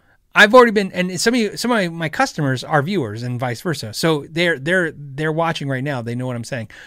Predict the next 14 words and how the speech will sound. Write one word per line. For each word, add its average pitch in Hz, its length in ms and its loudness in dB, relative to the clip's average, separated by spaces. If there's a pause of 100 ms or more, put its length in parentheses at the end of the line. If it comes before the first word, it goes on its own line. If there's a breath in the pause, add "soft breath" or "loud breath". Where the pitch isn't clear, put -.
I 170 140 2
have 190 240 2
been 175 240 -2
working 175 480 -2
my 131 260 -6 (120)
butt 180 240 2
off 123 480 -2
keeping 156 500 -6
parts 127 480 -8
in 131 80 -4
stock 120 520 -8
and 123 120 -4
getting 139 240 -6
parts. - 380 -16